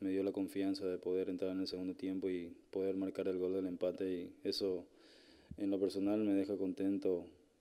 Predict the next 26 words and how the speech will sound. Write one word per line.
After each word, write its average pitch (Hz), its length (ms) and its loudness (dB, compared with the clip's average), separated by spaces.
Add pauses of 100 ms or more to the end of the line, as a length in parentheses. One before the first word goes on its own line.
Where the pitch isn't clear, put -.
para 92 200 0
seguir 90 360 -4
mejorando 98 680 0
y, 87 240 -2 (120)
y 95 220 -6
en 92 100 -2
lo 92 80 0
colectivo 95 920 4 (640)
no 113 220 2
tanto, 117 380 4
porque 101 320 6
la 95 100 4
idea 98 260 8
era 95 300 6
sacar 98 300 -2
los 95 120 0
tres 92 140 -4
puntos, 101 420 -2
pero 90 320 -2
también 95 360 -2
teníamos 98 380 2
enfrente 95 360 -4
un 95 140 0
rival 95 240 4
difícil 92 340 -4
como, 90 340 0